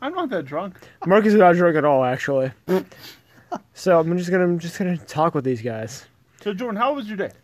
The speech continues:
Speaker 2: Why would you ask me a <laughs> question? It's my goddamn podcast.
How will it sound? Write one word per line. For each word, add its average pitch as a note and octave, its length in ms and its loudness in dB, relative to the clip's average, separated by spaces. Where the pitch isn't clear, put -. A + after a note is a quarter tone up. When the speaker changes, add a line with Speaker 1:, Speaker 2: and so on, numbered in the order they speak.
Speaker 2:
Why E3+ 140 4
would B3 100 4
you A#3+ 100 4
ask F#3+ 160 4
me F#3+ 140 6
a E3 60 4
<laughs> - 40 2
question? A3+ 380 4
It's F#3+ 240 -4
my F#3 220 0
goddamn E3+ 320 -2
podcast. E3 680 -10